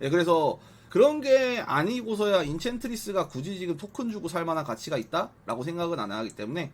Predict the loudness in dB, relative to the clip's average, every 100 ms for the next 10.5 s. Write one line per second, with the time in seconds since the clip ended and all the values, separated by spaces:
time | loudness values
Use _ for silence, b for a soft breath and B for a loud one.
0 | -12 -6 -4 -4 -6 -6 -8 -12 -12 -12
1 | -14 -14 -18 -20 -8 0 2 2 -2 -14
2 | _ _ _ -20 B B B B -6 2
3 | 6 6 2 -4 -14 -20 -20 -20 -20 -20
4 | -20 -20 b b b 6 8 8 8 4
5 | 6 6 4 -2 4 6 8 8 6 2
6 | 2 6 6 6 4 2 0 -2 -2 0
7 | 0 0 -2 -2 -4 -4 -8 -8 -4 -2
8 | 0 -2 -2 0 0 0 -2 -4 -4 -8
9 | -2 0 0 -2 -2 -2 -2 -2 -2 -2
10 | 0 -2 2 2 0